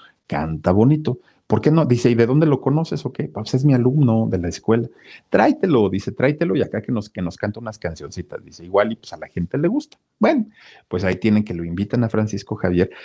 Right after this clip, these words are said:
se presenta en el programa de Hoy Mismo, empieza con su guitarrita a cantar, eh, en vivo,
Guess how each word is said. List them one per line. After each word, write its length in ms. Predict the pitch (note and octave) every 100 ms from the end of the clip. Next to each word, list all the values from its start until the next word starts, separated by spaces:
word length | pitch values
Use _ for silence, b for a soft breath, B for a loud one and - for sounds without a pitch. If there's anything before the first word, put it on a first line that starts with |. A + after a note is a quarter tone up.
| B
se 280 | - - E2+
presenta 680 | - E3 D3+ - A#2 D3 D3
en 100 | A#2+
el 120 | F#2
programa 460 | - F2+ E2+ F2+ F#2+
de 80 | F#2
Hoy 140 | F#2
Mismo, 380 | F2 E2+ F2+ - B B
empieza 520 | G#2 G2 - G#2 D#3
con 160 | D#3 B2+
su 120 | G#2+
guitarrita 540 | F#2 F2+ F#2+ F#2+ F2 -
a 20 |
cantar, 580 | - E2+ D#2 D#2+ D#2 -
eh, 280 | F#2 E2+ -
en 200 | F2+ E2
vivo, 340 | D#2+ D#3 F#3+